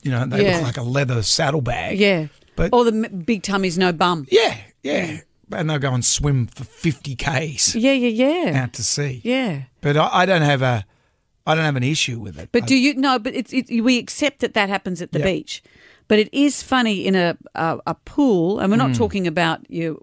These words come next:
Speaker 2: um, municipal pool, though it's probably the same there. But in the pool of an apartment complex, it would be, it feels inappropriate to wear that same kind of cosy.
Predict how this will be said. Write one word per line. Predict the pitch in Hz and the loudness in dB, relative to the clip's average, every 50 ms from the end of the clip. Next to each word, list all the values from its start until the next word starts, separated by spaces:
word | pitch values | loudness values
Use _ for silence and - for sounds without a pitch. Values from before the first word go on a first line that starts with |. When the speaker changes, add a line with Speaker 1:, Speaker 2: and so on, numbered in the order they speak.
| - _ _ _ _ _ - - - | -20 _ _ _ _ _ -18 -10 -8
Speaker 2:
um, | 151 143 135 135 - 190 - - | -6 -6 -6 -6 -8 -8 -10 -6
municipal | - 175 180 190 185 185 220 196 - 202 160 147 156 - | -2 2 4 4 6 4 4 2 0 -2 -2 -2 -6 -6
pool, | _ - - 170 160 185 254 | _ -4 -2 0 0 -2 0
though | 254 202 | 0 -2
it's | 160 - - | -2 -2 -2
probably | - - 247 202 | -2 -2 0 0
the | 156 160 | -2 -2
same | 147 - 180 165 170 165 | -2 0 0 2 2 0
there. | 165 185 262 359 415 - - _ _ - - - - - - - _ | 0 0 -2 -2 -2 -4 -8 _ _ -20 -20 -20 -20 -20 -20 -4 _
But | - 220 | 2 2
in | 220 214 208 | 2 2 -2
the | |
pool | - _ - 262 277 277 262 247 | -4 _ -4 -2 0 2 2 2
of | 208 190 | 2 2
an | 185 170 170 | 2 2 2
apartment | 160 - 185 240 285 302 - 196 175 - | 0 -2 -2 0 0 0 -2 -4 -8 -6
complex, | - - 156 151 135 131 139 - - - - - | -6 -6 -4 -4 -4 -6 -8 -10 -10 -14 -10 -6
it | - 190 180 | -4 -4 -2
would | 185 220 269 247 196 | 0 0 0 0 2
be, | - 226 196 170 - _ _ _ _ _ | 0 0 0 -2 -4 _ _ _ _ _
it | 196 214 - | -4 -4 -4
feels | - - - - 339 320 285 254 196 | -4 -10 -2 0 2 2 2 2 2
inappropriate | 226 214 190 - - - 240 240 - - 180 - - | 2 0 0 -2 0 0 0 0 0 -2 -6 -6 -6
to | - 180 | -6 -2
wear | 175 180 175 | 0 0 0
that | 170 156 - | 0 -2 -4
same | 151 - 190 175 170 170 | -4 -4 -2 -2 -2 -2
kind | 160 - 170 160 | -2 -2 -2 -2
of | 165 - | -2 -4
cosy. | - - 294 330 - - - _ | -4 -4 -4 -4 -4 -10 -14 _